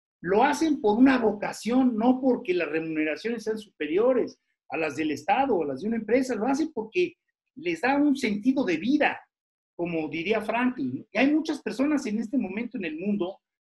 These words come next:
que andan buscando este sentido de vida. ¿Yo para qué estoy aquí? A lo mejor ya tengo mis necesidades básicas resueltas, alimentación, vivienda, transporte, pero yo quiero sentirme útil, quiero sentir que trabajo por y para una causa.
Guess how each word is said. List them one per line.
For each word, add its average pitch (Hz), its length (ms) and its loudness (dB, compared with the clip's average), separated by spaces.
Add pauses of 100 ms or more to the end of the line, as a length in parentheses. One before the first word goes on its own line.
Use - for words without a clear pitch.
(140)
que 220 80 -2
andan 269 260 4
buscando 247 400 0
este 254 220 -2
sentido 247 580 -2
de 196 100 -2
vida. 240 240 0
¿Yo 254 220 -2
para 240 260 -6
qué - 80 -20 (300)
estoy 262 340 0
aquí? 226 300 -6
A 196 60 -2
lo 185 80 -8
mejor 220 220 -6
ya 240 80 -2
tengo 254 280 -2 (160)
mis 202 180 -2
necesidades 202 840 -4 (120)
básicas 208 500 -4
resueltas, 185 580 0
alimentación, 147 840 -4
vivienda, 170 560 -4
transporte, 156 640 -4 (380)
pero 190 160 -2
yo 262 160 2
quiero 302 240 0
sentirme 240 680 4
útil, 214 500 -2
quiero 254 220 -6
sentir 254 540 -2
que 214 100 -8
trabajo 214 600 -6
por 269 200 0
y - 140 -2
para 214 240 -2
una 202 300 -2
causa. 254 360 -2